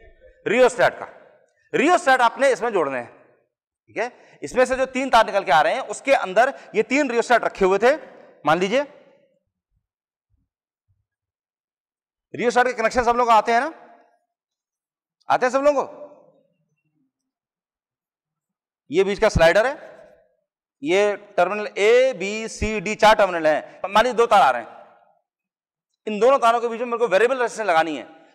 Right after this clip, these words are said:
इनको मैं कहाँ कहाँ जोड़ूंगा? ए, बी, सी, डी में से कौन से दो जगह पे इसको जोड़ना होगा? ए, डी। अगर इसको आपने ए में जोड़ दिया और इसको ले जाकर डी में जोड़ दिया, that is one possible option। इस केस में क्या होता है?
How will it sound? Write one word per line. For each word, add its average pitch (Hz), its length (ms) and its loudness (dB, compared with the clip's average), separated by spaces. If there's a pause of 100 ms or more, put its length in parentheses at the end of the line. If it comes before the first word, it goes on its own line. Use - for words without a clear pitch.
(140)
इनको 208 180 -6
मैं 240 100 0
कहाँ 220 200 4
कहाँ 269 120 2
जोड़ूंगा? 220 300 0
ए, 220 220 2
बी, 247 140 -6
सी, 240 180 -4
डी 247 120 -6
में 247 140 -2
से 240 100 -14
कौन 262 300 2
से 269 140 2
दो 233 180 4 (100)
जगह 196 160 0
पे 208 140 0
इसको 196 160 -6
जोड़ना 160 240 0
होगा? 110 220 -4 (1300)
ए, 214 120 4 (1000)
डी। 160 520 0 (1040)
अगर 185 180 4
इसको 214 180 0
आपने 202 220 2 (100)
ए 202 120 6
में 240 120 -2
जोड़ 220 160 2
दिया 233 160 0
और 233 80 2
इसको - 160 -6
ले 190 80 0
जाकर 190 160 2
डी 185 200 -2
में 165 80 -4
जोड़ 120 160 -4
दिया, 101 180 -12 (240)
that 196 140 2
is 190 60 -2
one 190 180 0
possible 151 300 -2
option। 110 240 -4 (320)
इस - 100 -10
केस 247 200 2
में 254 100 -4
क्या 254 140 4
होता 160 200 4
है? 214 180 0